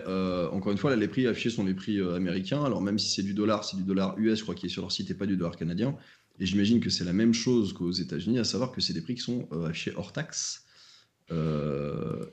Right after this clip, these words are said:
et quand bien même, si ça devait arriver dans nos vertes contrées, alors voir comment ça sera fait, du coup, avec, euh, avec Team Pinball, du coup. Euh, si ça devait arriver dans nos vertes contrées, euh, quid de derrière des, euh,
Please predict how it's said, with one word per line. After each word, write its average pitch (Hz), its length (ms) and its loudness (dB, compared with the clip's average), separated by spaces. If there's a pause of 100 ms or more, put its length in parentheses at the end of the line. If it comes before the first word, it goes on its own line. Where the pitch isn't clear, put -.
et 95 180 6
quand 95 140 2
bien 92 140 6
même, 120 180 6
si - 100 2
ça 98 140 2
devait 95 140 4
arriver 104 260 4
dans 104 120 2
nos 92 180 2
vertes 113 320 -2
contrées, 95 480 0
alors 90 240 -4
voir 107 220 0
comment 104 160 2
ça 104 120 -2
sera 101 160 0
fait, 117 160 2
du 101 100 2
coup, 110 120 0
avec, 98 180 0
euh, 87 220 0 (400)
avec 98 180 2
Team 98 200 2
Pinball, 101 340 4
du 123 100 2
coup. - 180 -6 (600)
Euh, 85 800 2
si - 180 -2
ça 110 160 2
devait 101 120 2
arriver 107 180 2
dans 98 100 0
nos 90 80 0
vertes 92 280 -2
contrées, 127 520 2
euh, 90 180 0
quid 107 340 0
de 101 180 2
derrière 87 420 0
des, 92 200 0
euh, 85 100 -2